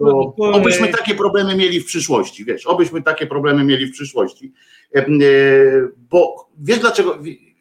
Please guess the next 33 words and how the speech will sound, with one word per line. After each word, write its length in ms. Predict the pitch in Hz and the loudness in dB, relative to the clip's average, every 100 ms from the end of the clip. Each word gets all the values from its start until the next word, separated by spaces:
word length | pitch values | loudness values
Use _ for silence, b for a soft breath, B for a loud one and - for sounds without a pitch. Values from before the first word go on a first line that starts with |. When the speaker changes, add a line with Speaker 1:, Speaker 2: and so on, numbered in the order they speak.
| _ | _
Speaker 1:
wiesz 140 | 175 - | 0 0
o 100 | - | -2
czym 140 | 190 | -4
ja 80 | 185 | -2
też 160 | 185 | 0
z 80 | 170 | 0
ludźmi 300 | 165 165 170 | 0 -2 -2
zawsze 260 | 165 156 147 | -4 -6 -6
często 360 | 151 160 - 143 | -4 -4 -6 -8
chętnie 480 | - 180 147 165 160 B B - | -4 -2 -2 -4 -4 B B 0
rozmawiam? 560 | 160 139 135 147 226 | 2 2 2 2 2
O 100 | 202 | 0
tym, 140 | 180 185 | -4 -2
żebyśmy 340 | 185 175 180 | -2 -2 -6
się 120 | 170 | -4
nauczyli 520 | 175 170 156 214 220 | -2 0 -2 -4 -4
tego 320 | 202 170 175 B B B _ _ _ | -2 0 0 B B B _ _ _
takiego 320 | - 160 175 156 | -4 0 0 2
krytycznego 600 | 185 175 165 - 233 233 | 0 -2 -4 -4 0 0
spojrzenia, 640 | - 180 156 170 226 208 | 2 2 2 2 0 0
ale 180 | 170 180 | 0 2
nie 200 | 185 208 | 2 2
nienawistnego, 880 | 214 202 190 185 - 185 180 107 101 | 2 0 -2 -4 -8 -2 -2 -2 -6
nie? 240 | 104 151 - | -6 -6 -6
Takiego 340 | - 339 349 | -6 -2 -4
krytycznego, 840 | - 185 - - - 240 - 214 - | -2 -2 -2 -6 -4 -2 2 0 0
ale 160 | 180 180 | 0 2
nie 160 | 208 | 2
od 120 | 208 | 2
razu 280 | 202 202 190 | 2 2 -2
w 60 | - | -4
czambuł, 400 | 190 190 185 175 | -2 0 0 0
że 200 | 175 | 0